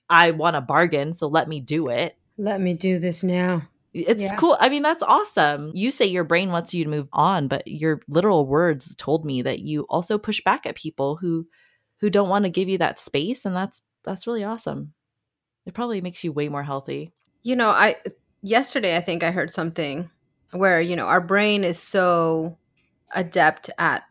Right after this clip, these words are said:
Speaker 2: protecting itself and protecting ourselves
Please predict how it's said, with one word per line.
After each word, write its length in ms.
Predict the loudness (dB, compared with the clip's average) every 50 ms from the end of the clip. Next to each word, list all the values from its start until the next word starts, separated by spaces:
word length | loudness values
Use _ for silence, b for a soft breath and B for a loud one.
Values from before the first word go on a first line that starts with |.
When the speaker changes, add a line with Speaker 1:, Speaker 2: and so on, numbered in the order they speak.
| _ _ -8
Speaker 2:
protecting 540 | -6 -6 -4 -2 -4 -4 -4 -4 -6 -4 -4
itself 480 | -4 -6 -4 0 0 2 2 0 -2
and 160 | -6 -8 -6
protecting 640 | -4 -6 -4 -4 -4 -6 -6 -6 -6 -6 -6 -6 -8 -6 _ 2
ourselves 880 | 4 4 4 4 2 0 0 2 2 4 4 2 0 -4 -6 -8 -14